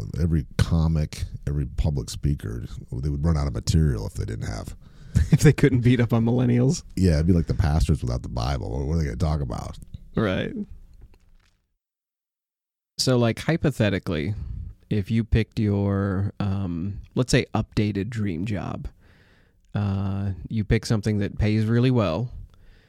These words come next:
Speaker 2: um, gives you the benefits you would need to live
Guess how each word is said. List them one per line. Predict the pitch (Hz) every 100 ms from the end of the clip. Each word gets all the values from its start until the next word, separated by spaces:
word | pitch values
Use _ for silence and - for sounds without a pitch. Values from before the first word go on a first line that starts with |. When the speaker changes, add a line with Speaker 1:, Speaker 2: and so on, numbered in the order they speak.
| _ _ _ -
Speaker 2:
um, | 98 98 98 101 101 101 98 113
gives | 117 107 107
you | 113 110 107 104 101 127 -
the | 127 110
benefits | 117 113 117 120 120
you |
would | 113
need | 110 107
to | 110
live | 101 71 104